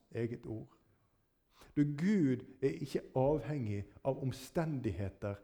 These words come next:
som vi på en måte har skapt for at han skal få gjøre sitt verk. Det er derfor jeg vil dele disse versene med deg. For Guds ord og løfter, de står fast, og de trosser alle omstendigheter.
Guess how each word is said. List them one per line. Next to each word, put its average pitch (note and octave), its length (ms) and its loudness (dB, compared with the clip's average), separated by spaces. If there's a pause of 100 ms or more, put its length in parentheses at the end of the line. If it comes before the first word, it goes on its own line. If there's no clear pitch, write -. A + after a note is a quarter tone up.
(220)
som C3+ 240 2
vi D3+ 240 2
på - 80 -6
en A2 140 0
måte A#2 180 -4
har A2+ 80 0
skapt - 400 -6 (160)
for C3 240 4
at - 80 -6 (160)
han D#3 180 0
skal - 240 -8
få A#2 140 -6
gjøre B2 240 -4
sitt - 180 -10
verk. - 280 -10 (520)
Det C3 140 0
er C#3 80 6
derfor D3+ 180 -2
jeg D3 140 4
vil C3+ 80 4
dele C#3 240 6
disse C3+ 240 -2
versene C3 340 -2
med A2 160 -4
deg. G#2 120 -8 (1900)
For E3 100 6
Guds A3+ 240 4
ord A#3+ 300 12
og G3 80 12
løfter, A3+ 320 10
de A3 100 8
står G#3 220 6
fast, - 540 6 (200)
og F#3+ 140 10
de A#3 100 12
trosser A#3+ 560 8
alle C4 400 12
omstendigheter. F#3+ 880 8